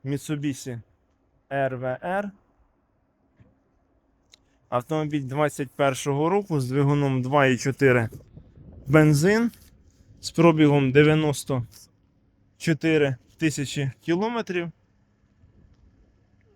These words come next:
Це такі, як в нас, е, це в Америці такі R V R, а в нас, як читається, наче воно мені A S X Mitsubishi. Автомобіль двадцять першого року, два і чотири бензин, дев'яносто чотири тисячі пробігу, на автоматичній коробці передач,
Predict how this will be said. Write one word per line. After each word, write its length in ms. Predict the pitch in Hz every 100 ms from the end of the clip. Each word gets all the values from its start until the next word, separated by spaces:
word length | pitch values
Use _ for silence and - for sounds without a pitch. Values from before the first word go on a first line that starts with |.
| _
Це 160 | - 175
такі, 320 | 170 - 160
як 200 | 151 143
в 40 |
нас, 400 | 156 143 - -
е, 200 | 143 131
це 140 | 131 151
в 80 | 147
Америці 460 | 156 165 147 143
такі 340 | - 135 139 131
R 200 | 131 127
V 20 |
R, 280 | 127 123 120
а 140 | 123
в 40 | 131
нас, 180 | 131
як 100 | 135
читається, 460 | - 131 135 120 120
наче 260 | 120 - 120
воно 200 | 120 117
мені 260 | 117 117
A 180 | 113 117
S 300 | 113 - 104
X 240 | - - -
Mitsubishi. 640 | 104 104 - 101 101 - 107 _ _ _ _ _ -
Автомобіль 580 | 139 - 156 143 143 127
двадцять 480 | 131 143 - 135
першого 400 | - 151 - 160
року, 300 | 175 208 185
два 240 | 143 143 135
і 80 | 127
чотири 400 | 127 143 139 135
бензин, 380 | 143 151 185
дев'яносто 460 | 151 139 147 135 139
чотири 380 | 135 127 139 131
тисячі 280 | 127 - 147
пробігу, 440 | 180 190 165 139 - _ _ -
на 100 | 147
автоматичній 640 | 139 143 156 151 143 147
коробці 360 | 135 147 - 139
передач, 560 | 151 156 165 214 214